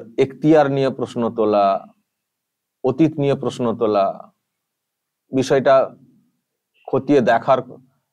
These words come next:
দে-, দেখতে বলা, যাতে করে মেম্বারদের কোনো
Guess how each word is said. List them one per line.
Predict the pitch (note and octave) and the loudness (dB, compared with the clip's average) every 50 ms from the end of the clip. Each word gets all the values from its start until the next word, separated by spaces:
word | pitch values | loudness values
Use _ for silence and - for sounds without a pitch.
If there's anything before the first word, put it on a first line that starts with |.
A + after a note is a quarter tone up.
| _ _ - - - - - _ _ _ _ _ - | _ _ -14 -12 -12 -14 -18 _ _ _ _ _ -6
দে-, | G#2+ G#2+ - G#2+ A2+ A2+ G2+ | -2 -2 -2 -2 -2 -4 -2
দেখতে | A#2 B2+ B2 B2+ - C3+ | -2 -2 -2 -2 -2 0
বলা, | A#2 G#2+ A2+ A2+ A2 G#2+ G2+ G2 F#2+ F#2 - - _ _ _ _ _ _ _ _ _ _ _ _ _ _ _ _ _ _ _ _ _ _ _ _ _ _ _ _ _ _ _ _ _ _ _ _ _ _ - | 2 2 2 4 4 4 4 2 2 0 -4 -10 _ _ _ _ _ _ _ _ _ _ _ _ _ _ _ _ _ _ _ _ _ _ _ _ _ _ _ _ _ _ _ _ _ _ _ _ _ _ -4
যাতে | A2+ G#2+ B2+ | -2 0 0
করে | G#2+ A#2 A#2 A#2 | 2 2 2 0
মেম্বারদের | A#2 A#2 A2+ A#2 A#2+ A#2 A2+ G#2 A2+ A2+ - | 0 0 -2 0 0 0 0 2 0 0 0
কোনো | A#2+ A#2 A2+ A2 A2 G2+ - - | -2 -4 -4 -2 -4 -4 -6 -10